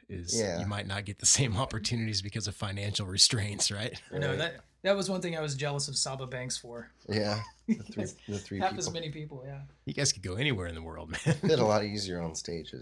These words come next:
Speaker 2: too, you
Speaker 3: Yeah.
Speaker 2: know?
Speaker 1: <laughs> Yeah.
Speaker 2: Whereas Brazil, sometimes I know I had to hold, basically hold my guitar upright,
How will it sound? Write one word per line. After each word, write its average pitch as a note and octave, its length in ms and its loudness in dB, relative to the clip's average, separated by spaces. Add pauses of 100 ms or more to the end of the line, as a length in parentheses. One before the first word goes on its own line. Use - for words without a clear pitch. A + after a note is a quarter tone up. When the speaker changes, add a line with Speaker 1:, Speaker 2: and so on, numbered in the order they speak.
Speaker 2:
too, - 320 -10
you - 100 -4
Speaker 3:
Yeah. B2 140 0
Speaker 2:
know? - 100 -2
Speaker 1:
<laughs> - 40 -10
Yeah. - 200 -4 (200)
Speaker 2:
Whereas G2 280 2
Brazil, F#2 440 0
sometimes F2+ 560 -4
I F2+ 60 -4
know F2+ 120 -2
I F2 100 0
had F2+ 180 -4
to F2+ 220 -2
hold, G2 320 -6
basically G2 360 -2
hold G#2+ 180 0
my G#2 80 2
guitar F#2+ 400 -2
upright, F#2+ 560 -4